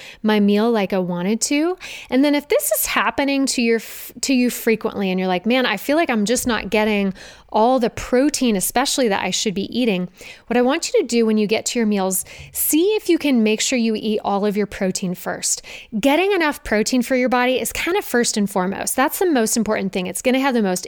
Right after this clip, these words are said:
impact on how your body feels. We wanna be hitting, you know,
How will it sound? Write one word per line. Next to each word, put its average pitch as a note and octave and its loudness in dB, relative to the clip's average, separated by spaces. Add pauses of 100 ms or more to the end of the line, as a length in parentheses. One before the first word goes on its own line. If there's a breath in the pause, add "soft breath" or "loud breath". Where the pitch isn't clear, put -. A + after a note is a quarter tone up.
impact C4 0
on G3 -4
how F#3+ -4
your F#3 -2
body F3 0
feels. D4 0 (420 loud breath)
We B3+ 4
wanna D#4 0
be B3 2
hitting, B3 2 (380 loud breath)
you A#3+ 2
know, G3 0